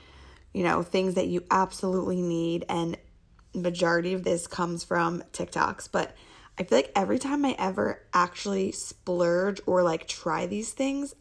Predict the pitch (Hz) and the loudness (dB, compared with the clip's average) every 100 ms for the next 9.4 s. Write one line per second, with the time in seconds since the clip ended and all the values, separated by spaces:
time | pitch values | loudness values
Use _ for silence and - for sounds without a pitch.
0 | - 190 190 175 190 254 196 - - 254 | -4 -2 2 2 4 2 0 -2 -2 -4
1 | - - 196 190 190 185 196 - - - | -8 -2 0 2 2 2 0 -4 -14 -20
2 | - - - - - 202 170 - 196 196 | -20 -20 -20 -6 -2 -2 0 2 2 2
3 | 202 202 - - 185 180 180 175 170 175 | 2 0 -2 0 2 4 2 0 0 0
4 | 185 - 202 202 226 214 190 - - - | -2 -4 -4 0 0 0 -2 -6 -20 -20
5 | - - _ - 196 196 196 175 180 185 | -20 -20 _ -2 4 6 6 2 4 4
6 | 175 175 170 180 185 - 196 175 185 - | 4 0 0 4 4 4 -2 -2 -6 -4
7 | 202 - - 214 202 180 180 175 - - | -6 -4 -4 -2 0 0 2 0 0 -4
8 | - 202 190 190 - - 202 - 190 185 | -6 -4 -6 -6 -4 -2 -2 0 0 0
9 | - 180 175 | 0 0 0